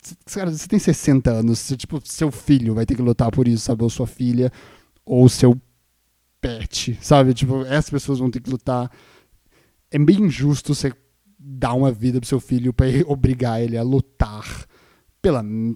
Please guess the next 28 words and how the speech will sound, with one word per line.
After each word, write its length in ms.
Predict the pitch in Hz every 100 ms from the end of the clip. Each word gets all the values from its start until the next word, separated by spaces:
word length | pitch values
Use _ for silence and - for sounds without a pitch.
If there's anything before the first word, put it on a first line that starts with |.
| -
cagada 560 | - 131 117 120 120 123
que 80 | -
você 100 | 147
fez, 240 | - 104
né? 80 | 113
Em 80 | 123
primeiro 340 | 208 190 208
lugar. 240 | 220 135 107 - -
Segundo 320 | - 262 302
lugar, 360 | 285 208 151 110 - _ _ _ _ _
você 220 | - - 320
não 120 | 427
entendeu 600 | - 226 147 127 196 262
o 160 | 147
que 160 | - 151
que 140 | -
é 60 | 147
que 80 | -
você 100 | 147
tá 100 | 123
pedindo? 400 | 139 127 208 180
Tipo 160 | 190
assim, 280 | 226 226 160
você 200 | - 160
entende 500 | 196 - 143 160 202
que 100 | -
uma 200 | 170 160
ditadura, 540 | 143 - 143 165 175